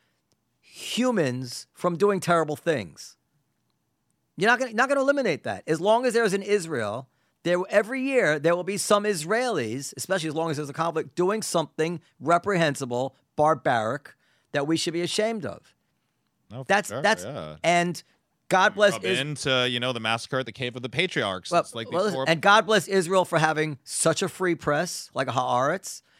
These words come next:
Speaker 1: for having these, like, these truth tellers that you're talking about, for having B'Tselem, all this stuff that exists within Israel,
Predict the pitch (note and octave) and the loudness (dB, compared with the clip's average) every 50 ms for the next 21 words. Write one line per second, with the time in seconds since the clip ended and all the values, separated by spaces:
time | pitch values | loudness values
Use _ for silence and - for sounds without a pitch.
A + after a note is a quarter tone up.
0 | _ _ _ - D#3+ D#3 C#3 E3 E3 E3 E3 E3 E3 D#3 D#3 C3+ - - D#3 D3+ | _ _ _ 0 2 4 4 4 4 4 2 -2 -2 -4 -4 -6 -4 -4 -4 -2
1 | D3 D3 D#3 D3 B2+ - _ - - F3+ F3+ E3+ - - E3+ D#3 D#3 D#3 C#3+ D3+ | -2 -2 -6 -6 -6 -10 _ -4 -2 -2 -2 -2 0 0 2 2 2 0 -2 -2
2 | D3 D3 C#3+ - E3 D3+ D3 C#3 D3+ D3+ C#3 C#3+ C#3+ C#3+ D3+ E3 - - - _ | -4 -4 -2 0 0 0 0 -2 -6 -8 -6 -2 0 0 0 -2 -4 -8 -16 _
3 | - D#3+ D#3 D#3 D#3+ B2+ D3+ D3+ D3 - - F3 E3+ F3 F#3 F#3+ G#3+ F3+ F#3+ G#3+ | -6 -6 -4 -4 -4 -2 -2 -4 -4 0 2 2 2 2 2 0 4 4 6 6
4 | A#3+ C4 A#3+ C4 A#3+ - - - - - B3 A3 C#3+ - - D3 C#3+ D3 C3 A#2+ | 6 6 4 4 2 2 0 -4 0 2 4 4 4 2 0 -2 -2 -2 -4 -4
5 | G#2+ F3+ G#3 F#3+ D3 - - D#3 E3 D3 F3+ G3 G#3+ A3+ A3+ G#3+ A3+ F#3 F3+ F3 | -4 -2 -2 -2 -2 -2 -2 -2 -2 -2 -2 -4 -4 2 2 2 2 2 0 -4
6 | C#3+ A2+ G2+ E2+ E2+ - | -4 -4 -4 -6 -10 -14